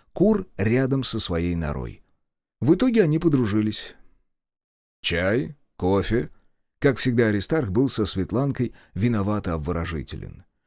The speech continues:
"Да я бы хоть сейчас в койку, но, сама понимаешь, принципы". "А откуда у тебя кофе?" —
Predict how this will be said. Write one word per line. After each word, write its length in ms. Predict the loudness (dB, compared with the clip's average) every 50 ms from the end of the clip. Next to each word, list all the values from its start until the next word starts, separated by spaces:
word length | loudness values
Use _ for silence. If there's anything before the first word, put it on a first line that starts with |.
| _ _ -4
"Да 100 | -2 0
я 140 | 0 2 0
бы 100 | 0 2
хоть 200 | 2 2 2 2
сейчас 480 | 2 0 0 2 0 0 0 0 -4
в 140 | -6 -10 -8
койку, 400 | -2 0 2 2 2 0 0 0
но, 340 | 0 0 0 0 -2 -4 -6 -10 -14 -20 -18 -10 -6
сама 340 | -2 0 2 2 0 0
понимаешь, 680 | 0 0 0 0 0 -2 -2 -6 -8 -10 -12 -16 -16 _ _
принципы". 680 | -4 0 0 2 2 0 -2 -2 -4 -4 -8 -10 -14 -14 _ _ _ _ _ _ _ _ _ _ _ _ _ _ _ _ 2
"А 140 | 4 4 4
откуда 400 | 2 2 0 2 4 4 4 4
у 60 | 2
тебя 280 | 2 -2 0 0 0 -2
кофе?" — 600 | -2 -6 -2 0 0 0 0 -2 -6 -8 -8